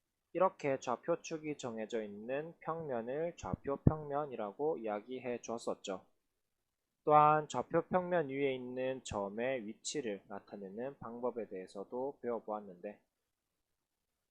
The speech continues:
우리가 점에서 X축과 Y축에 각각 수선을 그어서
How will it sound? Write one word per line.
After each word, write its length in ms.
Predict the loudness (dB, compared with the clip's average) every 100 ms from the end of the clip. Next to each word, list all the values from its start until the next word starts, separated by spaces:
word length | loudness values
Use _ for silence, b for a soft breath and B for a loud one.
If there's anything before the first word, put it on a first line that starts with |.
| _ _ _ _
우리가 600 | 0 2 8 10 10 6
점에서 720 | 2 2 2 2 2 2 0 -2 _ -6
X축과 1040 | -6 -2 -4 -2 -6 -2 6 8 10 8
Y축에 1000 | 6 6 6 2 -6 -12 -2 2 4 2 0
각각 480 | -6 -2 0 0 -2 _ -12
수선을 640 | -10 2 2 4 2 2 0
그어서 520 | 0 2 0 -4